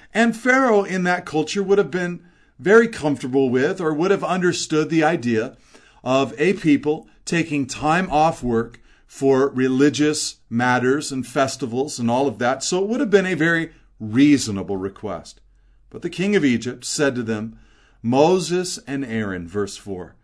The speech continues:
"why do you take the people away from their work? Get back to your burdens." And Pharaoh said,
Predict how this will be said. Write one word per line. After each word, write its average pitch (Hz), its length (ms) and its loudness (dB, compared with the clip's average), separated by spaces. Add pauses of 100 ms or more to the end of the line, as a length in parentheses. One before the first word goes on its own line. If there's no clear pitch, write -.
(380)
"why 156 280 4
do 202 80 2
you 196 140 2
take 151 400 -2
the 143 120 -4
people 127 460 -4
away 120 380 0
from 123 260 -6
their 117 180 0
work? 110 440 -4 (440)
Get 151 300 -2
back 165 460 0 (260)
to - 140 -6
your 127 180 0
burdens." 95 720 -6 (320)
And 92 120 -16
Pharaoh 156 380 4
said, 151 460 2